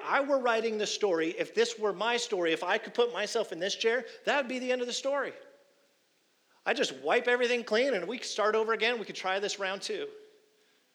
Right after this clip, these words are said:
But that's not where the story ends. Even in the garden,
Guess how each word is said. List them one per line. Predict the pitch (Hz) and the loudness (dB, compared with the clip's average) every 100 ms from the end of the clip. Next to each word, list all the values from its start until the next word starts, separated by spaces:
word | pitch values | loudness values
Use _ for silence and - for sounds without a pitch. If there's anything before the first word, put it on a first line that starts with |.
| _ _ _ | _ _ _
But | - | -4
that's | 170 185 | -2 0
not | 202 185 | -2 0
where | 185 | -2
the | 170 | -2
story | - 180 170 170 | -4 -4 -4 -4
ends. | 165 127 - | -6 -8 -6
Even | 220 247 | -4 -2
in | 226 | -2
the | 170 | -2
garden, | 170 160 165 123 | 0 2 2 0